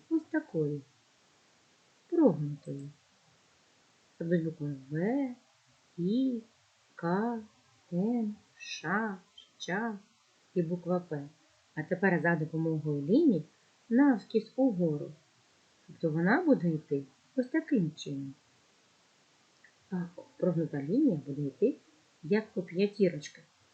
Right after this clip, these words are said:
або частинка букви Ч.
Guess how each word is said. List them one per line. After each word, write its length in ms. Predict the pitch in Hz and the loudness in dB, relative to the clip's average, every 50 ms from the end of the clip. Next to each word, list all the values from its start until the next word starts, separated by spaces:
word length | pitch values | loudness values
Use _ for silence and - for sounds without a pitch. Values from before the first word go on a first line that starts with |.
| _ _ _ _ - _ _ _ - | _ _ _ _ -20 _ _ _ -6
або 260 | 175 160 135 147 139 - - - - _ _ _ _ _ - | -6 -4 -4 -4 -6 -8 -10 -14 -14 _ _ _ _ _ -12
частинка 520 | - - 156 160 - 254 302 311 - 151 | -8 -8 -6 0 4 4 4 4 4 0
букви 360 | 139 143 165 170 165 151 156 | -2 -2 -4 -6 -4 -4 -4
Ч. 320 | 151 - - 147 135 135 | -4 -4 -6 -8 -8 -8